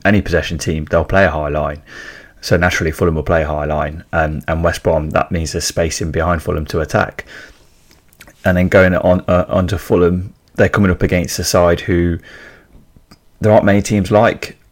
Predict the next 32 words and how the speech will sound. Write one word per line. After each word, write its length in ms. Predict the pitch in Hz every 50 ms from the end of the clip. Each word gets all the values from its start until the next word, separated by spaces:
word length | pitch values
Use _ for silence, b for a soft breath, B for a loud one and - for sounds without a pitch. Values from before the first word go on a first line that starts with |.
| _ -
um, 400 | 92 87 82 80 80 78 78 -
like 240 | - 101 98 - -
West 180 | 90 - - -
Brom 160 | 87 82 80
in 100 | 80 80
the 80 | 82 82
league. 340 | 92 101 98 80 71 -
I 60 | - -
think 200 | - 76 - -
Coventry, 480 | - - 90 82 90 80 - - 80 78
in 60 | 76
terms 240 | - - 78 73 76
of 80 | 71
their 200 | - 85 85 90
press, 440 | - - - 78 73 - - - -
are, 200 | 80 76 76 -
are 100 | - 80
as, 220 | 78 76 - - - -
as 180 | 82 78 -
close 280 | - - 82 78 - -
as 80 | 71
they 60 | 82 82
get, 220 | 87 85 73 -
and 160 | 78 78 76
they 100 | 78 82
got 160 | - - -
absolutely 380 | - - - - - - - -
hammered 300 | - 92 90 78 71 -
against 260 | 80 80 76 - -
Coventry. 520 | - 80 76 76 73 - - 78 78 71 - B B B B B B B B B B B B _ _ _ -
So 360 | - - 113 92 90 85 76 - - - - - - _ -
how, 280 | - - 101 98 92